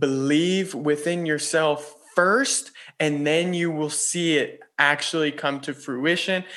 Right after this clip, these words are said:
I mean, like, I got the vision board back here. These are all things that I visualize happening and seeing them so clearly and rehearsing them over and over that then they felt real. And one of the things that you do is, like, emotionally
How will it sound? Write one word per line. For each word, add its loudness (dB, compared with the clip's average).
I 4
mean, -2
like, 2
I 4
got 0
the 2
vision -2
board 2
back 0
here. -2
These 2
are 4
all 4
things -2
that 0
I 2
visualize 2
happening 0
and -2
seeing 0
them 0
so -2
clearly 0
and -2
rehearsing -2
them -2
over 2
and -2
over 0
that 2
then 2
they 0
felt 2
real. 2
And -4
one 0
of 2
the 0
things -4
that -2
you -6
do -2
is, -2
like, 0
emotionally 0